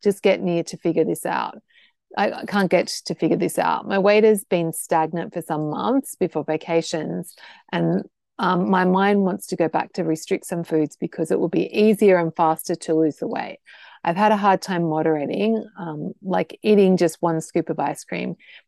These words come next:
It triggers some <laughs> existential questions like, maybe this is the weight I will be if I want to continue enjoying this type, these types of foods.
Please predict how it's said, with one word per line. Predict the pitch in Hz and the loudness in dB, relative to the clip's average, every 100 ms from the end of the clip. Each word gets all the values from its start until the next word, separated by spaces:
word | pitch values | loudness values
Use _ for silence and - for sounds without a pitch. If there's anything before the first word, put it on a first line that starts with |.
| - | -8
It | 190 | -2
triggers | - 220 214 | 2 6 4
some | - 196 - | 4 0 0
<laughs> | |
existential | 208 202 202 - 233 208 214 | -4 0 -2 0 2 4 2
questions | - 208 - 196 175 - | 2 0 2 0 0 0
like, | 170 175 | -2 -2
maybe | 170 170 175 | -4 0 0
this | 170 170 | 0 -4
is | 170 | -6
the | 170 | -6
weight | 156 147 - | -6 -6 -8
I | - | -6
will | 160 156 | -4 -2
be | - 160 214 294 | -2 0 2 2
if | 220 180 | 0 -4
I | |
want | 151 151 | -6 -6
to | 147 | -8
continue | - 156 180 156 151 160 - - 180 | -8 -8 -6 -6 -6 -8 -12 -20 -2
enjoying | 185 180 165 160 160 | 0 2 4 4 2
this | 151 - | -2 -6
type, | - - - _ - | -8 -8 -8 _ -4
these | 254 | -2
types | - - - | -2 -8 -6
of | - | -6
foods. | - - - - - | -4 -4 -6 -10 -18